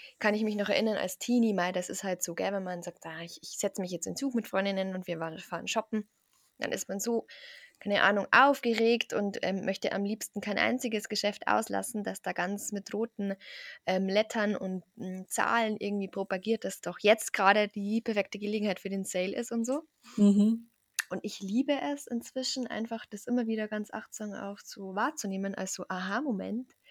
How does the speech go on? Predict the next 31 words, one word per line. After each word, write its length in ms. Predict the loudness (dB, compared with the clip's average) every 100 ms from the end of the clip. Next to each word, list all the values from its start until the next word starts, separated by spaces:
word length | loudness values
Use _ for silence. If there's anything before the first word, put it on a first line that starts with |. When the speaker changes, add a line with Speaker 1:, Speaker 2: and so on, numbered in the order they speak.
| -20 -20 -20 _
Speaker 1:
Passiert 260 | -4 0
mir 140 | 0 0
voll 180 | 0 0
oft, 380 | -2 -4 -12 -16 -20 -20 -20 _
dass 200 | 2 2
ich 440 | -2 -2 -4 -10 -16 _ _
manchmal 480 | 0 2 4 4 4
auch 100 | 2
so 240 | -4 -4 -4
die 140 | -2
Zeit 260 | 2 4 2
dazu 300 | -4 -8 -2
hab, 280 | 0 0 -4 _ _ _ _ _ _ _ _ 4
dass 320 | 4 4 0
ich, 360 | 0 0 -2 -12 _ 0
äh, 360 | 0 0 -4 -6
so 220 | 0 0 2
in 100 | 0
front 340 | 2 4 6 6
of 300 | 4 4 2
<laughs> 280 | 2 2 6
ganz 280 | 6 6
vielen 260 | -2 -4 -4
Geschäften 460 | -6 -6 -8 -8 -10
stehe. 340 | -6 -6 -8 _ _ 0
Speaker 2:
Ja. 400 | 4 4 2 -6 -14 _ -4
Speaker 1:
Und 140 | -2
die 60 | 2
Möglichkeit 680 | 2 0 -2 2 2 0 _ _ _
da 360 | -2 4 4 4
wäre, 360 | 0 0 0